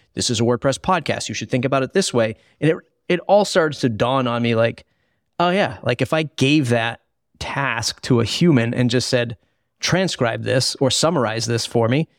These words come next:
they would do the same thing. They'd just be like, "Okay, I listened to it. Here it is." When did you start to, like, come across better prompting, and, and what's your logic behind that?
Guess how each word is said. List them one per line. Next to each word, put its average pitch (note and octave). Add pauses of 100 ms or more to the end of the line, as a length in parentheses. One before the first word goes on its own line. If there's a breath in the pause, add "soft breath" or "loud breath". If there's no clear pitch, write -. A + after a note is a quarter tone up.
(320)
they B2+
would F3+
do G3+
the D#3
same E3
thing. C#3+
They'd B2
just B2
be B2+
like, A#2+
"Okay, C3
I A#2+
listened B2+
to A#2
it. A2+
Here B2+
it A#2+
is." A2+ (560)
When F3
did C3
you E3+
start A#2+
to, B2+
like, A2+
come B2
across A#2
better A#2+
prompting, A#2+
and, A#2+
and A#2+
what's C3+
your B2
logic A2+
behind A2+
that? -